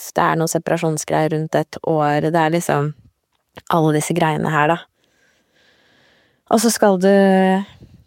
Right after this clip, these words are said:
være et, eh, voksent, velfungerende menneske mellom åtte og fire. Og jeg føler meg så dum, og det er, eh, så kjedelig.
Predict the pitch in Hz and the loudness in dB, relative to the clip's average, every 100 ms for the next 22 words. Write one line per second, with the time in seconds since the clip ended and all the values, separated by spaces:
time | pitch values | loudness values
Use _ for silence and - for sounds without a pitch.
0 | _ - - 190 214 175 165 170 - 180 | _ -18 -6 -2 2 2 0 -2 -2 -2
1 | 175 170 165 160 160 160 - 180 175 - | 0 2 0 0 0 -2 -4 -6 -6 -6
2 | 165 170 156 - 143 143 151 151 139 - | -2 -2 -2 -4 -2 0 0 -2 -4 -4
3 | - 180 - - - - - - 175 147 | -4 -4 -6 -20 -18 -18 -10 -2 0 0
4 | 156 156 175 - - _ _ - - - | -2 -2 -6 -12 -20 _ _ -16 -16 -16
5 | _ _ - 180 - 151 147 170 147 151 | _ _ -6 -6 -2 -2 -2 -2 0 0
6 | 170 - - - - - 233 - 240 196 | 0 -4 -18 -20 -6 -2 -2 0 0 2
7 | 170 175 - 160 156 147 151 156 202 - | 0 -2 -2 -2 -2 -2 0 0 -4 -8
8 | _ _ _ - 190 - 143 143 147 156 | _ _ _ 0 2 2 0 0 2 2
9 | 156 156 156 156 156 151 - - - 156 | 2 2 2 2 0 -2 -4 -6 -2 -2
10 | 165 - 160 131 - | 0 0 0 0 -4